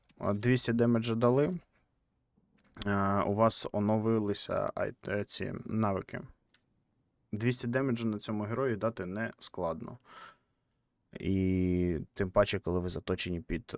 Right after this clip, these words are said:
зброєву шкоду. Попередньо я брав, а, дієву перезарядку. Вона також, е, бустить, е,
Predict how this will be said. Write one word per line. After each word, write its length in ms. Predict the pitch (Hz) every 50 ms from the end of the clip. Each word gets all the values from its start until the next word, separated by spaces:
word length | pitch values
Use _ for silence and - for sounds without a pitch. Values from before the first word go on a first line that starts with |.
| -
зброєву 520 | - 95 98 104 104 98 98 95 92 90 92
шкоду. 440 | - - - - - - - - - _ - - - - - - - _ _
Попередньо 800 | - 110 - - 139 139 156 156 147 139 139 135 135 127 127 - - _ _ _ _ _ -
я 300 | 104 110 113 123 123 127
брав, 720 | 117 107 107 110 113 117 110 - - - - - - - -
а, 640 | - 101 104 101 98 98 98 98 98 98 98 98 - - - - - - _ _ _ _ _ _ _ _ _ _ _ _ _ _ _ _ _ _ _ _ -
дієву 380 | 107 107 117 120 127 127 123
перезарядку. 760 | 120 - 139 135 135 127 135 143 - 202 - - - 165 156 147 - _ -
Вона 300 | - 113 117 120 120 120
також, 460 | - - 120 117 - 113 - - - -
е, 280 | - 104 104 104 101 101
бустить, 800 | 107 107 107 123 120 - - - - - - - - - - - -
е, 520 | - - - - - - - - - -